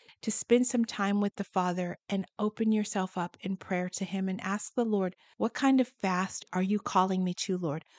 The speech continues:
What kind of fast do you want me to do?" That's the best way to fast, is to ask the Father. But if you still are not sure what you're hearing from the Lord,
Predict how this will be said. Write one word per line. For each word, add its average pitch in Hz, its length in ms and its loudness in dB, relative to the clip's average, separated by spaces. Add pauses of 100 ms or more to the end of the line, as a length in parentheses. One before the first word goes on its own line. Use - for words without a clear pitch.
(160)
What 208 180 2
kind 233 280 2
of 226 80 2
fast 185 500 -4
do 185 100 0
you 196 340 2
want 202 320 0
me 185 220 0
to - 140 -4
do?" 175 320 -2 (320)
That's 196 240 4
the 277 120 2
best 190 440 2
way 196 160 4
to 190 80 -2
fast, - 480 -6
is 190 160 -2
to - 160 -4
ask 190 300 -2
the 196 80 -4
Father. 170 420 -2 (220)
But 202 100 2
if 202 160 4
you 240 100 4
still - 560 0
are 285 80 4
not 240 300 4
sure 233 400 4
what 214 220 2
you're 220 120 2
hearing 220 440 2
from 220 240 0
the 214 100 2
Lord, 208 420 0